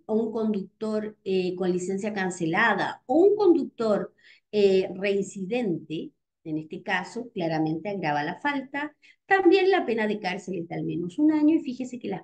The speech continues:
penas de cárcel pueden llegar hasta los diez años.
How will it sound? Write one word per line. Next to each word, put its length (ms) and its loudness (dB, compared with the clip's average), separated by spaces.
penas 260 -2
de 120 -10
cárcel 420 -8
pueden 300 -2
llegar 440 -6
hasta 420 -6
los 340 -4
diez 440 -6
años. 560 -14